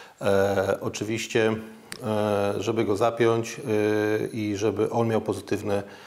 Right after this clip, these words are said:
e, pozytywną opinię, e, wych-, e, wydatki bieżące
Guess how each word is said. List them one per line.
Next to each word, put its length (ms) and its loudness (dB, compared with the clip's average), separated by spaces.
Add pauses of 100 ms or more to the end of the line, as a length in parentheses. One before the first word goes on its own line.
(380)
e, 1200 -2
pozytywną 560 -2
opinię, 480 0
e, 100 -2 (680)
wych-, 600 -2
e, 20 0
wydatki 480 -2
bieżące 580 0